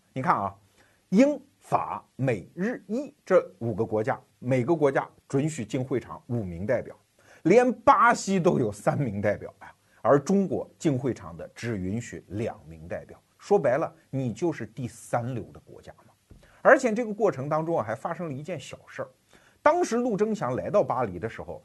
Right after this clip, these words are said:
在国内的啊，那个，呃，大总统徐世昌让他带了一批勋章过去，说你看到哪个大总统啊，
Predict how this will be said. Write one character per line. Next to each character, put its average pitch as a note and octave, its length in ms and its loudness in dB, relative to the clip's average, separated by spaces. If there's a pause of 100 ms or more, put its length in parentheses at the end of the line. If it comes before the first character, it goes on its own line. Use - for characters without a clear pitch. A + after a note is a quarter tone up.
(160)
在 D#3+ 140 4
国 A2+ 260 -4
内 A3+ 160 2
的 G2+ 100 -4
啊， - 440 -12
那 A#2 100 -6
个， G#2 160 -8 (220)
呃， A2 120 -6
大 - 200 -4
总 D3 160 0
统 A2+ 180 -4
徐 C3+ 180 -4
世 D3+ 120 -4
昌 E3 180 -8 (240)
让 F#3+ 140 2
他 G#3 80 0
带 G#3 220 0
了 D3+ 60 0
一 F3+ 120 -4
批 F#3 180 -10
勋 F#3+ 280 -6
章 A3 200 -4
过 D3 140 -6
去， - 180 -20 (180)
说 C3+ 140 0
你 A2+ 100 -4
看 - 260 -8
到 B2 100 -2
哪 G2 160 -6
个 G#2+ 200 -2
大 - 200 -4
总 C3+ 160 0
统 A2+ 180 0
啊， D#3+ 200 -4